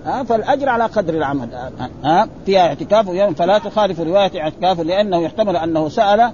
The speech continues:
عن اعتكاف ليلة وسأله عن اعتكاف يوم، فأمره بالوفاء بما نذر، فحصل منه صحة اعتكاف الليل وحده، ويؤيده رواية نافع عن ابن عمر، آه، آه،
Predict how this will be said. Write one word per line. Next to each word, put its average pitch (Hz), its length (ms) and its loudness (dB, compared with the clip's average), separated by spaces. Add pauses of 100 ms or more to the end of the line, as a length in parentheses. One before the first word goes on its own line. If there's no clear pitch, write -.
(260)
عن 165 140 -2
اعتكاف 170 480 0
ليلة 233 320 0
وسأله 190 460 2
عن 160 120 0
اعتكاف 165 420 0
يوم، 160 300 2 (260)
فأمره 180 360 2
بالوفاء 160 640 2 (240)
بما 170 200 -4
نذر، 185 280 -2
فحصل 175 400 -6
منه 160 160 -6
صحة 170 320 -8
اعتكاف 160 440 -4
الليل 196 380 0 (260)
وحده، 180 320 0
ويؤيده 170 640 -2
رواية 170 400 2
نافع 185 340 0
عن 156 120 -2
ابن 147 180 -4
عمر، 220 380 2 (300)
آه، 160 40 -6
آه، 160 560 -2